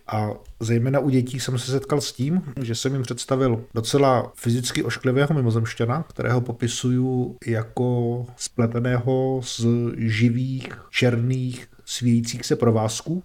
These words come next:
ze kterého vystřelují vlastně nohy, nemá žádné oči, nemá žádné uši. Když se rozsekne, tak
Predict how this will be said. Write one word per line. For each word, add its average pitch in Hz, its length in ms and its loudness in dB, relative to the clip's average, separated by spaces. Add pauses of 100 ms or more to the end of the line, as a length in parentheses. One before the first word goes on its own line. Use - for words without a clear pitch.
(100)
ze - 80 -20
kterého 113 480 0 (120)
vystřelují 120 560 2
vlastně 117 680 -2 (280)
nohy, 123 460 4
nemá 113 220 4
žádné 117 300 2
oči, - 320 -4
nemá 110 220 -4
žádné 113 280 -2
uši. 120 440 -6
Když 113 180 -2
se - 80 2
rozsekne, 123 460 -2
tak 123 200 -8